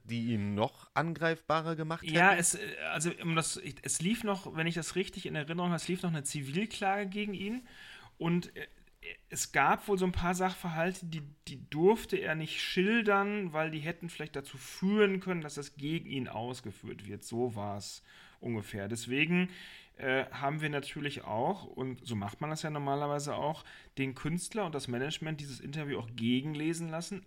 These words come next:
Speaker 2: Aber, ähm, man muss ganz ehrlich sagen, bis auf zwei Füllwörter haben die, wir haben's ja übersetzen müssen für die Amerikaner, äh, haben die Amerikaner nichts gestrichen. Das alles, was da drin steht,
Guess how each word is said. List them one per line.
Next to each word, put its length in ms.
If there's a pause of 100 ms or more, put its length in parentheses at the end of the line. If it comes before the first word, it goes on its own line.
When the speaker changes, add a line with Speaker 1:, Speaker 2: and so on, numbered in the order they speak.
(100)
Speaker 2:
Aber, 600 (640)
ähm, 420 (380)
man 160
muss 160
ganz 300
ehrlich 200
sagen, 300
bis 140
auf 200
zwei 420
Füllwörter 800 (520)
haben 240
die, 300
wir 80
haben's 140
ja 80
übersetzen 420
müssen 220
für 100
die 80
Amerikaner, 480 (460)
äh, 440 (120)
haben 160
die 80
Amerikaner 640 (120)
nichts 580
gestrichen. 540
Das 200
alles, 440
was 160
da 120
drin 260
steht, 300